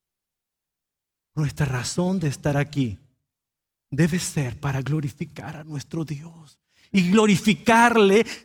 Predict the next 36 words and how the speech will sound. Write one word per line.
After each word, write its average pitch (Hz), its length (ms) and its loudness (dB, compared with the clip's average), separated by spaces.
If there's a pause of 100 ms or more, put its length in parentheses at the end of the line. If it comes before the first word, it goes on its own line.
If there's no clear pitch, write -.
(140)
todos 277 480 4
los 202 180 2
días 214 240 4
de 214 80 2
nuestra 196 320 4
vida 160 220 4
porque 180 300 0
disfrutamos 170 640 0
de 147 100 0
su 147 140 -6
presencia. 135 600 -2
¿Se 170 100 2
da 240 140 6
cuenta? 233 480 -2 (340)
¿Se 240 80 4
da 262 120 4
cuenta 247 240 2
cuán 247 300 4
equivocados 214 640 2
estamos 208 520 0 (100)
si 208 100 2
pensamos 220 440 2
que 185 140 2
todo 247 300 0
se 190 120 0
trata 196 320 2
de 170 140 0
mí? 190 260 -4 (640)
Pero 180 160 0
la 190 120 2
responsabilidad 180 1000 2 (480)
es 190 160 4
de 208 100 4
muchos 240 380 4
púlpitos 247 460 0
cristianos 170 760 0